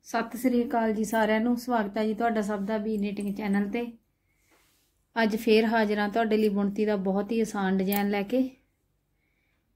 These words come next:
ਇਹ ਡਿਜ਼ਾਈਨ ਵੀ ਸਪੈਸ਼ਲ ਭੈਣਾਂ ਦੀ ਕੋਟੀ ਜੈਕਟ ਲਈ ਆ। ਆਹ ਵਾਲਾ ਡਿਜ਼ਾਈਨ ਬਣਾਵਾਂਗੇ ਅੱਜ ਆਪਾਂ।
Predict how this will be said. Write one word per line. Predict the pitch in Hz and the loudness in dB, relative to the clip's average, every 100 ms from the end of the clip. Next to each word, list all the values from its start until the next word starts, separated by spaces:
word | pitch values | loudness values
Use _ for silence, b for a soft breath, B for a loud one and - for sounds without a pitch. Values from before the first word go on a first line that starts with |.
| - | 0
ਇਹ | 226 240 | 4 6
ਡਿਜ਼ਾਈਨ | 240 233 226 | 6 4 2
ਵੀ | 220 226 | 2 -2
ਸਪੈਸ਼ਲ | - 220 214 240 247 | -4 -4 -2 -2 0
ਭੈਣਾਂ | 247 240 226 | 2 2 2
ਦੀ | 214 | 0
ਕੋਟੀ | 214 214 214 | 0 -4 -2
ਜੈਕਟ | 190 208 202 226 | 0 0 -2 -2
ਲਈ | 233 220 | 0 2
ਆ। | 214 247 - _ _ _ _ _ _ - - _ _ _ _ _ _ _ _ _ _ _ _ _ _ _ _ _ _ _ _ - | 0 -2 -12 _ _ _ _ _ _ -20 -20 _ _ _ _ _ _ _ _ _ _ _ _ _ _ _ _ _ _ _ _ -4
ਆਹ | 226 226 | 0 4
ਵਾਲਾ | 233 226 | 4 4
ਡਿਜ਼ਾਈਨ | 208 202 196 196 | 2 2 2 2
ਬਣਾਵਾਂਗੇ | 214 226 196 180 196 | 0 0 0 -2 -2
ਅੱਜ | 185 | -2
ਆਪਾਂ। | 202 196 | -2 -4